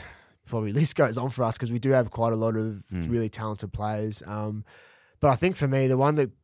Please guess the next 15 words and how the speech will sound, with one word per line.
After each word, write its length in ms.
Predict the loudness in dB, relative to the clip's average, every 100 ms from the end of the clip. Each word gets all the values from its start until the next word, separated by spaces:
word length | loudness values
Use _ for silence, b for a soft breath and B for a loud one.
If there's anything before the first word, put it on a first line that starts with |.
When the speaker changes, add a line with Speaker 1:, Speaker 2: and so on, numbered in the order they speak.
| _
Speaker 1:
flies 380 | -2 2 4 2
under 160 | 0
the 80 | -2
radar 380 | -2 -2 -2 -2
a 20 |
lot 360 | -2 0 0 0
is 240 | -8 -6
Noah 260 | -4 -4 -4
Anderson. 480 | -6 -6 -6 -8 -12 -10
Speaker 2:
Yeah. 200 | -8 -6
Speaker 1:
Because 280 | -2 0 0
of 80 | -2
Matt 180 | -4
Rowell, 500 | -4 -4 -2 -2 -4 -8 _
um, 560 | -6 -2 -2 -4 -6 -12